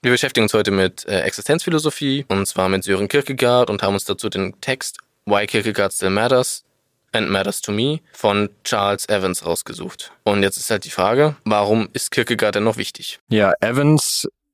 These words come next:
Speaker 2: denkt, dass Kierkegaard auch heute noch große Relevanz besitzt, weil er eben sagen würde, dass er ein paar sehr tiefe und originelle Gedanken hervorgebracht hat,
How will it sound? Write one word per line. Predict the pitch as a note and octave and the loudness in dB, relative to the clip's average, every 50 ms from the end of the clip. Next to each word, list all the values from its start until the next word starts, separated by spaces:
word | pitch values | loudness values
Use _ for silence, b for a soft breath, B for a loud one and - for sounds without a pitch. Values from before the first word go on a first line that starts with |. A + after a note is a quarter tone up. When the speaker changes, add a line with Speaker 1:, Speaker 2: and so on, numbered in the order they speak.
| A2 - - | -16 -4 -2
Speaker 2:
denkt, | G#2 G#2 B2 C#3 B2+ - - - - | 0 2 2 2 0 0 -2 -4 0
dass | - A2+ G2 G2 - - - - | 2 2 2 2 0 -2 -4 -2
Kierkegaard | - - A2+ A#2+ - B2 G#2 G2+ G2+ A2 G2 - - | 0 0 0 2 2 0 2 2 0 0 -2 -2 -2
auch | - F#2+ G2 - - - - - | 0 0 0 0 0 -2 0 0
heute | A2 A2 C3 B2+ - C#3+ | 2 2 2 2 4 4
noch | C3 B2 A2+ - | 4 2 2 0
große | - - G2+ G#2+ G#2+ - - G#2 G2+ G#2 - | 0 2 2 2 2 4 4 4 4 4 4
Relevanz | G2 F#2+ G2 G2 F2+ F2+ F#2+ G#2 B2+ A#2+ - | 4 4 4 4 4 4 4 2 2 0 0
besitzt, | - - F#2+ F2+ G2+ A2 C3 - - - - - - - B B B _ _ _ _ _ _ _ _ _ _ _ | 0 2 2 4 2 2 0 0 -4 -6 -6 -8 -10 -14 B B B _ _ _ _ _ _ _ _ _ _ _
weil | - F#2 F#2+ G#2 A2+ | 0 2 2 2 2
er | A#2+ A2 | 2 2
eben | G#2+ G#2+ A2+ G#2+ G2 | 2 2 4 4 4
sagen | F#2 G#2 G#2 A#2 A2+ A2+ G#2 | 4 4 4 4 4 4 4
würde, | G2+ A2 A2 A#2 A2 F#2 | 4 4 4 4 4 2
dass | G2+ G2+ G2 - - - - - - - - - _ _ _ _ _ _ _ _ _ _ _ - | 2 0 0 -2 -4 -4 -4 -4 -4 -6 -8 -12 _ _ _ _ _ _ _ _ _ _ _ 0
er | G#2 G#2+ | 0 2
ein | G#2+ G2+ | 2 4
paar | F#2 A2 G#2 | 2 2 2
sehr | F#2+ A2+ A#2+ - | 2 2 2 0
tiefe | - - C3+ C3+ C3 - C3+ - | 0 2 2 2 2 2 2 2
und | G2+ A2 G#2+ G#2 | 2 4 4 4
originelle | - G#2 G2+ G2 G2+ G2+ G#2+ G#2+ G2+ | 4 4 4 4 4 6 4 4 4
Gedanken | G2 F2 G#2+ A2+ C3+ - G#2+ | 2 2 2 0 2 2 2
hervorgebracht | G2 F#2+ - - G2+ G#2 G2+ G2 - A2 G#2+ G2 - - | 2 2 0 0 2 2 2 2 2 2 0 0 0 0
hat, | C3 C3+ C3 - - | -2 0 0 -2 -4